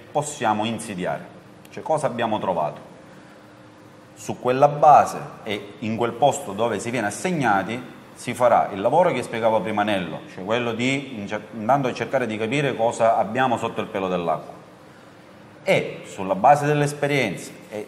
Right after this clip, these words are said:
ripeto, di queste specie ittiche che si possono insidiare, si proveranno varie tecniche diverse durante la serata.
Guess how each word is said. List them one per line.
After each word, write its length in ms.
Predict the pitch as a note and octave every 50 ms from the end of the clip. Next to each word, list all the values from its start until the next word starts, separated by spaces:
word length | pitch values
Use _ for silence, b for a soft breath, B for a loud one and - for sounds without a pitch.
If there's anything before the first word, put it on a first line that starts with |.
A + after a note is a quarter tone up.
| - G#2+
ripeto, 380 | F#2+ G2 F#2+ A2+ A2+ G#2+ F2+ F2
di 120 | F2 F2+
queste 260 | F#2+ G#2 - - G#2+
specie 480 | - - - - B2+ B2 A#2 G#2 G2 G2+
ittiche 580 | F#2 F#2 G2 G#2+ A2+ G#2+ - G2 F#2 F#2 F#2+
che 100 | F#2 G#2+
si 140 | G2+ - -
possono 320 | A2+ A#2+ A2 - - A2 A#2
insidiare, 600 | C#3+ D3 - A#3 F3+ B2+ G#2+ G2 F2+ F2 F#2 G2
si 140 | - - D3+
proveranno 600 | D3+ D#3+ D#3+ D3+ C3+ A#2+ A2 G2+ G#2 G#2+ A2 A#2+
varie 320 | C3+ D3+ C3 A2+ A#2+ C3+
tecniche 540 | - B2+ A2 - - F2+ G2 F#2+ G#2 G#2 A#2
diverse 760 | C3+ D#3 B2+ A2+ - F#3+ - - - - C3 C3+ C#3 C#3+ - - - -
durante 480 | D#3 F#3 F3 C3 A2+ A#2 B2 B2+ B2
la 120 | F#2+ F2+ F2+
serata. 400 | F2+ F2+ D#2+ D2+ D2 - -